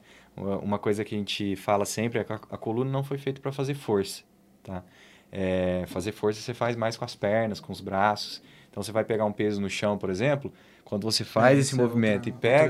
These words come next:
Speaker 2: outro detalhe também,
Speaker 1: né?
Speaker 2: é.
Speaker 1: Você faz força só com a coluna. Então, tentar fazer mais movimento de agachar mesmo, né? De, de colocar uma perna mais pra trás pra poder agachar e pegar esse peso, né? Tudo isso
Speaker 2: Uhum.
Speaker 1: ajuda também.
Speaker 2: Ajuda.
Speaker 1: Uhum.
Speaker 2: Legal. É,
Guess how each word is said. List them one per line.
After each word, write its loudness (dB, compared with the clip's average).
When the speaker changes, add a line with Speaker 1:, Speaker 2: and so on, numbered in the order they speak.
Speaker 2:
outro 0
detalhe -12
também, -4
Speaker 1:
né? 0
Speaker 2:
é. -10
Speaker 1:
Você -2
faz 4
força 0
só -2
com -2
a 0
coluna. 2
Então, 0
tentar 0
fazer 2
mais 4
movimento -4
de -2
agachar 2
mesmo, 0
né? -4
De, -8
de -4
colocar 2
uma 4
perna 2
mais 0
pra -2
trás 2
pra -18
poder -4
agachar -2
e -2
pegar -2
esse -8
peso, -4
né? -8
Tudo -4
isso -8
Speaker 2:
Uhum. -4
Speaker 1:
ajuda -8
também. -8
Speaker 2:
Ajuda. -14
Speaker 1:
Uhum. -10
Speaker 2:
Legal. -8
É, -2